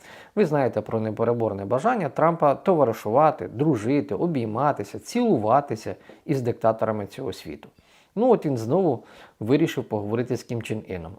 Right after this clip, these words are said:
але робить це в дуже специфічний спосіб. Президент Південної Кореї попросив Трампа стати миротворцем у діалозі з К Н Д Р. Ну, мовляв, вже має хтось ініціювати цей процес. Президент Південної Кореї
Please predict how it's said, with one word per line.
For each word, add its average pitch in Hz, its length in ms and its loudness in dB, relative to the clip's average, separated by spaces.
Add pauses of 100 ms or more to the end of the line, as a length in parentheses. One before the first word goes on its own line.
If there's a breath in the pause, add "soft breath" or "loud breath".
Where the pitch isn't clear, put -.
але 127 320 4
робить 247 300 0
це 123 100 -2
в 117 60 0
дуже 151 200 -2
специфічний 117 640 -6
спосіб. - 420 -16 (1700 soft breath)
Президент 190 460 4
Південної 190 460 4
Кореї 120 340 4
попросив 147 520 0
Трампа 123 360 0
стати 135 380 2
миротворцем 127 640 -2
у 147 40 -2
діалозі 110 540 -2
з - 80 -12
К - 120 -6
Н 110 180 -4
Д 90 100 -6
Р. 71 260 -10
Ну, 170 140 0
мовляв, 123 300 2
вже 98 120 -6
має 185 220 -2
хтось - 260 -8
ініціювати 98 520 -6
цей 95 160 -8
процес. - 460 -14 (220)
Президент 131 480 0
Південної 123 460 0
Кореї 220 500 -2